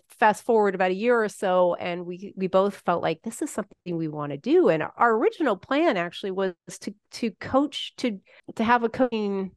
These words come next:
business together where he would coach the person with cancer or an illness, and I would coach their spouse. And, you know, obviously, as, you know, that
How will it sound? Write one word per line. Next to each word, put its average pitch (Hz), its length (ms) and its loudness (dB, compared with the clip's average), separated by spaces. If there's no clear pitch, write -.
business 214 420 2
together 208 840 2
where 202 340 6
he 269 240 4
would 247 220 2
coach - 440 2
the 214 80 -4
person 196 500 -2
with 170 220 2
cancer 226 420 0
or 170 240 2
an 165 80 -2
illness, 220 560 0
and 196 140 0
I 190 80 4
would 180 180 -4
coach - 260 -6
their 175 120 -4
spouse. - 720 2
And, 202 380 2
you 247 100 2
know, 156 160 2
obviously, 202 580 0
as, 170 200 -10
you 196 180 -6
know, 156 140 -2
that 160 220 2